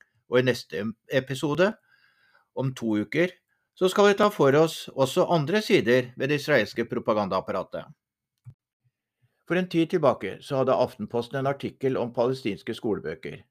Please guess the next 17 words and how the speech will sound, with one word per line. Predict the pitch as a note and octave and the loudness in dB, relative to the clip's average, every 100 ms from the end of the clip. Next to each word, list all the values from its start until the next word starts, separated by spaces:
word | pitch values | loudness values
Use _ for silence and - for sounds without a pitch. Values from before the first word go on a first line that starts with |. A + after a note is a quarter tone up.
| _ _ _ _ _ _ _ _ - | _ _ _ _ _ _ _ _ -10
Disse | A#2 D#3 | -6 -4
bøkene | B2+ G2+ - C3 | -2 -2 -2 -4
inneholdt | B2+ G#2 A#2 C3 | -4 -2 -2 -2
mye | B2+ B2 | -2 -4
hat | A#2 G2+ G#2+ | 0 0 0
mot | C#3+ C#3 | -6 -4
Israel, | C3+ C3 D#3+ D#3+ F2 F2 _ _ - | -4 -2 -2 -4 -6 -18 _ _ -8
og | G#2+ | -8
ikke | - A#2 | -6 -6
minst, | D3 - _ _ _ _ _ - | -6 -8 _ _ _ _ _ 0
de | E3+ | 0
inneholdt | F3+ F3+ D3+ D#3 D#3 | 2 -2 0 0 -2
kart | - D#3 _ D3+ D3+ | -2 -2 _ -8 0
der | D#3+ A#2+ | 2 2
Israel | C3+ D3 D3 | 0 0 0
ikke | C#3+ | -4
fantes, | D3 D#3+ B2 F#3+ F#3 - | -2 -2 0 -4 -4 -10